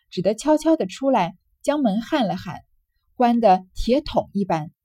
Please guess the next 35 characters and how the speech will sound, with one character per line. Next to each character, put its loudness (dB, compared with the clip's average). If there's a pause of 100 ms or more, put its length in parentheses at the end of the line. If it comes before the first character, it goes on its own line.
(400)
此 -4
时 -2
要 2
求 -4
出 -2
去， -2 (160)
亦 0
是 -4
不 -6
能 -4
够。 0 (500)
南 0
北 0
皆 0
是 -6
大 -4
房 -4
墙， -10 (480)
要 4
跳 2
亦 0
无 -2
攀 -6
援。 -2 (460)
这 0
屋 0
内 2 (120)
又 -2
是 -6
过 4
门 -2
风， -2 (240)
空 2
落 0
落。 -4